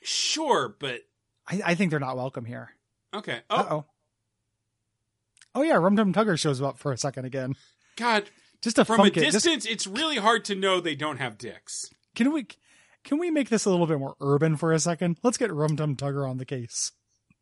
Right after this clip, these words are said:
Speaker 1: Gary, I feel like that's racist,
Speaker 2: I,
Speaker 1: what
Speaker 2: I
Speaker 1: you
Speaker 2: think
Speaker 1: said.
Speaker 2: they were racist when they played the funk music and had Rum Tum Tugger show up.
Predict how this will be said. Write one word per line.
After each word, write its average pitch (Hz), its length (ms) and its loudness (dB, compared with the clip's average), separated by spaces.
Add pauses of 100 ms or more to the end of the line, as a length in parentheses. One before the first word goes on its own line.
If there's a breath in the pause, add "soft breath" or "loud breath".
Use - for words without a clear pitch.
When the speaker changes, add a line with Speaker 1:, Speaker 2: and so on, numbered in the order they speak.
(880 soft breath)
Speaker 1:
Gary, 185 240 -12
I 175 60 -14
feel 254 200 -16
like 262 180 -14 (340)
that's 143 200 -16
racist, - 880 -18
Speaker 2:
I, 180 120 0
Speaker 1:
what 185 120 -4
Speaker 2:
I 170 60 0
Speaker 1:
you 160 40 -4
Speaker 2:
think 196 160 -2
Speaker 1:
said. 190 100 -2
Speaker 2:
they 185 100 2
were 190 140 0
racist 185 480 -4
when 196 140 -2
they 196 220 -2 (540)
played 208 260 -2
the 190 80 -2
funk 254 280 -2
music 160 340 0
and 156 120 -2
had 165 100 -2
Rum 170 240 -4
Tum 156 200 -6
Tugger 226 280 -4
show 120 160 -8
up. 131 160 -10